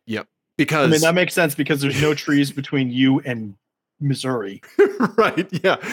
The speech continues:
Speaker 1: Yeah. W-, when, when you're there, you're the tallest object in, like, a two-mile radius.
Speaker 2: Yeah.
Speaker 1: Yeah,
Speaker 2: Yeah.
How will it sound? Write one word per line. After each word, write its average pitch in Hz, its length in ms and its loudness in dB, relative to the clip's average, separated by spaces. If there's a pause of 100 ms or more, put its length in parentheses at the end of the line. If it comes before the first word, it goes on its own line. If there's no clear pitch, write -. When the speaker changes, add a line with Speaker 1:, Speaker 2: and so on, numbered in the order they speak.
(180)
Speaker 1:
Yeah. 160 240 4
W-, 175 320 0
when, 180 300 2 (120)
when 175 240 2
you're 175 320 4
there, 131 300 4
you're 127 180 0
the 120 120 -2
tallest 110 480 -2
object 104 480 -4
in, 117 160 -2
like, 110 200 -4
a 127 80 0
two-mile 110 460 -4
radius. 104 560 -8 (240)
Speaker 2:
Yeah. 143 220 -4 (320)
Speaker 1:
Yeah, 127 220 -2
Speaker 2:
Yeah. - 120 -8